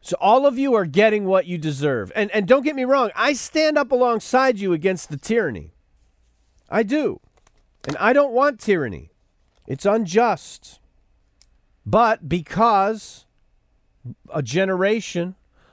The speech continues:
allowed the murder of all these people and th-, and now the legalization of everything that's criminal, well, what do you people expect you're gonna get except tyranny? And, uh,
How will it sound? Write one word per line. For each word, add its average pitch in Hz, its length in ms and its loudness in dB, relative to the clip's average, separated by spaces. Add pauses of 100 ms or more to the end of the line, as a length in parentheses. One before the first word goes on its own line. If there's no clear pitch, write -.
(140)
allowed 196 720 2 (180)
the 147 120 2
murder 202 440 2
of 165 160 -2
all 175 160 4
these 208 240 -4
people 208 560 -4 (360)
and 185 200 0
th-, 208 140 2
and 190 120 0
now 214 200 2
the 202 100 -2
legalization 214 800 0
of 202 100 0
everything 220 400 -2
that's 190 160 -6
criminal, 220 600 -2 (720)
well, 196 220 2
what 240 140 4
do 330 60 2
you 311 120 0
people 302 320 0
expect 294 480 0
you're 320 80 -6
gonna 277 200 0
get 175 340 0
except 165 400 -4
tyranny? 127 540 -2 (1200)
And, 180 300 0
uh, 170 260 4